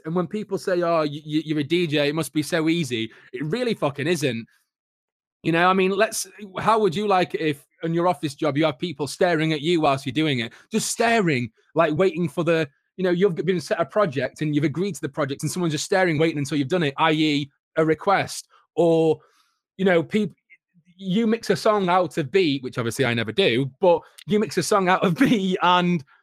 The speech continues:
people are gonna notice. People will notice, and when you, when you, when you, when you crash two songs together.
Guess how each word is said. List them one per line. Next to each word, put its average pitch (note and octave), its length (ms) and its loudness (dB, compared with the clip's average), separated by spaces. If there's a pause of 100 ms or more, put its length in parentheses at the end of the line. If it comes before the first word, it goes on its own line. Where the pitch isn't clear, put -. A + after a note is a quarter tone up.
(100)
people C4 240 0
are G#3+ 40 -2
gonna A#3+ 120 -2
notice. D#4 360 0
People A3 300 0
will G#3+ 140 4
notice, A3 460 0
and F3 180 -2
when F3+ 180 0
you, E3+ 80 -2
when F3 160 -2
you, F3 100 0
when F3 200 0
you, D#3 120 0 (120)
when E3+ 160 0
you D#3 80 -2
crash - 340 0
two G#3 200 -4
songs B3+ 260 -2
together. C3+ 400 -8